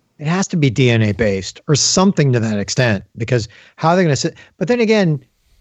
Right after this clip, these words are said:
how do they get the D N A for that tracker,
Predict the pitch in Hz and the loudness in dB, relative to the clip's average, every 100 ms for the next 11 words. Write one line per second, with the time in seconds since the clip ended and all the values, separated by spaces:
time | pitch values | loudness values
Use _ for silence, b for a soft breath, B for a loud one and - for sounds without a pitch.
0 | _ - 185 214 214 175 170 139 139 151 | _ -2 0 2 0 0 -2 -2 -2 0
1 | 135 131 127 101 101 104 _ _ _ _ | 0 0 0 -2 -6 -14 _ _ _ _
2 | _ _ _ 170 185 175 131 - 135 135 | _ _ _ 2 2 2 -2 -2 -2 -2
3 | - 92 | -6 -12